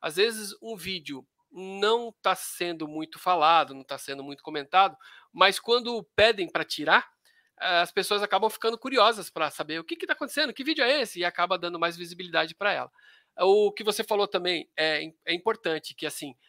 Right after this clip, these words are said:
é, quando o vídeo é lançado, ele tem um impulsionamento, né? As, as plataformas vão lá e fazem aquele psh, e entregam pra muita gente, né? Eu tenho visto que no TikTok entrega muito mais do que no YouTube ou no, nas outras plataformas.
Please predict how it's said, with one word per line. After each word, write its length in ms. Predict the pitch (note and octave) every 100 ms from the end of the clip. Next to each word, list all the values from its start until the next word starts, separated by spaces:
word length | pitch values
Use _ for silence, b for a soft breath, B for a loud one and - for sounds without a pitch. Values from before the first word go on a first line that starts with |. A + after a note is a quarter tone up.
| _ -
é, 220 | D3+ D3 -
quando 380 | - A#3+ C4 A3+
o 140 | G3 F#3
vídeo 380 | E3 E3 D#3+ -
é 60 | F#3+
lançado, 640 | G3+ - - F3 G#3+ C#3+ _ _ b b -
ele 280 | D#3 F3
tem 240 | D#3 - E3+
um 80 | G3+
impulsionamento, 800 | G#3 F3+ A3 A3+ E3 C#3+ -
né? 160 | B2+ B2+
As, 340 | A2+ G#2 A#2 A2+
as 240 | A#2+ A#2
plataformas 800 | - D3 D3 - C#3+ E3+ D3+ -
vão 180 | - D3
lá 180 | C#3 D#3+
e 40 |
fazem 320 | F3 E3 D#3+ E3
aquele 200 | E3 F#3
psh, 220 | - - _ _ _ _ -
e 180 | D#3
entregam 420 | F#3 - D#3 E3 E3
pra 180 | D#3+
muita 320 | D#3+ F3+ A#3 G3+
gente, 380 | C3 A#2+ - A#2
né? 160 | C3 b b b
Eu 100 | D3+
tenho 200 | F3 D#3
visto 260 | F3 -
que 120 | -
no 100 | F3
TikTok 580 | E3+ - E3+ - E3+ F3
entrega 340 | C#3+ D3+ D3+ D3+
muito 260 | E3 F#3
mais 320 | C3 D3+ D#3
do 100 | A#2+
que 160 | - B2+
no 120 | A#2+
YouTube 600 | A#2+ - D3+ F#3+ B2+ A#2
ou 120 | B2
no, 240 | A#2+ A#2+ A2+
nas 160 | B2 B2
outras 240 | C3+ B2+
plataformas. 680 | - C3 A#2+ - D3+ F#3